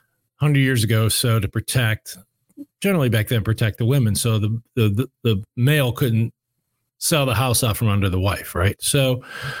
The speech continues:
um, but we still have it around. So if I wanted to sell a piece of property, I'm married, even if my wife's name is not on the property, she has to sign off, right? So we've had, uh, instances with titling. People want,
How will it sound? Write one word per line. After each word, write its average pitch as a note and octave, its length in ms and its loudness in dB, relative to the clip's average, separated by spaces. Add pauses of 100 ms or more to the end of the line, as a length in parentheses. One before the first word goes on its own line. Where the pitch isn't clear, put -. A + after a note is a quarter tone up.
(180)
um, B2 320 2
but C3+ 100 0
we C#3 100 4
still F3+ 160 0
have F3 100 2
it E3 100 2
around. D#3 260 0
So C3+ 180 2
if B2 100 0
I C#3 140 0
wanted D3+ 280 2
to B2 80 2
sell B2+ 440 0 (240)
a A2 100 -2
piece C3+ 240 0
of A2+ 80 -4
property, A#2+ 580 0
I'm A2 200 2
married, A2 360 2
even D#3+ 220 0
if F3+ 140 -4
my C3 160 0
wife's A#2+ 380 0
name B2 260 0
is G2 120 -2
not A#2 200 0
on A#2+ 200 0
the C#3 80 0
property, C#3 520 -2
she D3+ 260 -2
has C#3+ 180 0
to A#2+ 80 -4
sign A2+ 280 0
off, - 280 -10 (840)
right? G#2 180 0 (360)
So - 160 -4
we've F3+ 200 0
had, B2+ 320 0
uh, A2+ 280 0
instances A#2 580 0
with A2 120 -4
titling. B2 440 0
People C3 260 -2
want, A#2+ 200 -4